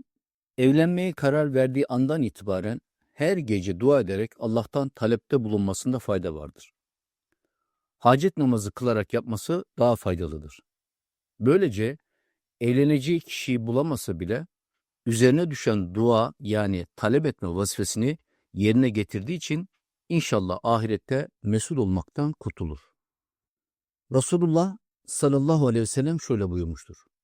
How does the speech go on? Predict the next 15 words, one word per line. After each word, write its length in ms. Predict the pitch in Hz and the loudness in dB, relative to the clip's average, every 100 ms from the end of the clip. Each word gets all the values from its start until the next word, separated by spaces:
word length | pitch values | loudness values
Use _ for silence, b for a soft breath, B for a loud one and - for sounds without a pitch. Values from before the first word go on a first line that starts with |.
| _ _ _ _ _ _ _ _ _ | _ _ _ _ _ _ _ _ _
"Allah 360 | - 131 185 202 | 4 4 4 0
indinde 680 | 180 139 113 101 87 113 156 - 143 107 | 2 2 2 0 0 -2 -4 -10 -12 -2
duadan 640 | 120 127 117 127 143 139 | 2 2 2 0 -2 -2
daha 200 | 120 156 | -2 -2
kıymetli 580 | - 131 110 107 139 113 | -2 0 0 0 -4 -4
bir 100 | 98 | -4
şey 240 | - 98 | -4 -4
yoktur. 360 | 87 80 - 80 - _ _ _ _ _ _ _ _ _ _ - | -4 -8 -14 -20 -20 _ _ _ _ _ _ _ _ _ _ 0
Allahu 280 | 117 180 196 | 2 2 2
Teala 440 | 139 120 120 160 - _ - | 2 2 0 -4 -14 _ -2
ondan 440 | 123 127 131 131 | 2 2 2 0
istemeyene 720 | - - 175 147 104 104 131 143 | -4 -6 -2 0 0 0 -2 -4
gazap 420 | 107 101 131 123 | -6 -2 -2 0
eder, 320 | 104 120 139 - | -2 -2 -4 -8
kızar. 400 | - 87 87 - | -10 -8 -8 -12